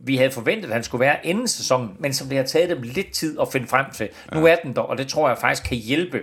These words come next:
Speaker 1: Justin Herbert rigtig, rigtig meget i, i,
Speaker 2: Ja.
Speaker 1: i den her periode, hvor han både savner hjælp på den offensive linje, og savner sin bedste receiver i Keenan Allen.
Speaker 2: Mm. Nu, øh, du er faktisk lidt inde på det, Elming, her. Altså, nu er Chargers tre og to. Øh, spørgsmålet er, om de er lige så gode, som vi regnede med inden sæsonen. Øh, og, og spørgsmålet er, om de er en reel udfordrer til Chiefs i divisionen.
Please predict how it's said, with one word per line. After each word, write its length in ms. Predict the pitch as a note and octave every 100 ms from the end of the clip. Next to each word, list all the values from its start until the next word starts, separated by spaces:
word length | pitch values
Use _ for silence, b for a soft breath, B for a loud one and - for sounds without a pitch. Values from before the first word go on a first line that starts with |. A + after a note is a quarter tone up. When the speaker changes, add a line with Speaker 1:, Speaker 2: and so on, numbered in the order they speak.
| B B -
Speaker 1:
Justin 300 | C3 - A2+
Herbert 340 | C3+ C#3+ B2+ -
rigtig, 260 | C3+ C3+
rigtig 240 | A#2+ B2 A2+
meget 380 | A2 A#2+ A#2+ -
i, 120 | A2+
i, 220 | B2+ A2+ A#2
Speaker 2:
Ja. 80 | F#2+
Speaker 1:
i 20 |
den 120 | C3+
her 160 | A#2+ B2
periode, 460 | B2 A#2+ B2 C#3 C3+ B B
hvor 140 | A#2+
han 140 | G#2+ C3+
både 200 | C#3+ C#3+
savner 260 | C#3+ A#2 A2+
hjælp 220 | A2+ C3
på 80 | A#2
den 120 | A2+
offensive 440 | A#2 B2 A#2+ A#2+ A2
linje, 300 | D3 F3+ D3 B -
og 140 | C3+
savner 300 | C#3 B2 C3
sin 180 | B2 A#2+
bedste 280 | A#2 B2 -
receiver 360 | G#2+ - A2+ A2+
i 40 |
Keenan 320 | - A2 G2
Allen. 400 | F#2+ F#2 G2 F#2+
Speaker 2:
Mm. 80 | F2+ - B B B B -
Nu, 260 | C3+ D3
øh, 400 | C3 A#2+ A2 G#2
du 80 | B2+
er 100 | D3
faktisk 220 | C#3 C#3+
lidt 140 | C#3 C3
inde 140 | C#3
på 120 | C#3
det, 320 | C3+ B2 G#2+ G#2
Elming, 220 | B2 B2
her. 140 | B2 A#2+
Altså, 160 | G#2+
nu 140 | A#2+ C#3+
er 100 | A2
Chargers 360 | A#2+ B2+ G#2+
tre 220 | - C#3
og 60 | A2
to. 360 | - C#3 D#3+ G#2+
Øh, 240 | G#2 F#2+
spørgsmålet 380 | - A2+ F#3 D#3
er, 40 |
om 60 | C#3+
de 80 | C3+
er 40 |
lige 140 | B2+
så 80 | D#3
gode, 240 | D3+ C#3 D3
som 140 | B2
vi 80 | B2
regnede 300 | G2+ A2+ B2+
med 140 | A#2+
inden 240 | B2+ A#2 B2+
sæsonen. 440 | G2+ B2 A#2 G2
Øh, 200 | F#2 G2
og, 260 | G#2+ G2+ G2+
og 120 | A2
spørgsmålet 400 | - A#2+ D3 B2+
er, 80 | A2
om 160 | C3+ A#2
de 160 | A#2+
er 40 | A2
en 160 | G#2
reel 260 | G2+ A2+ D3
udfordrer 520 | D#3 F3+ - B2 F#2+
til 260 | - C#3+ C3
Chiefs 320 | - D#3 -
i 40 |
divisionen. 640 | A2+ B2 G2+ D#3+ D#3 G#2+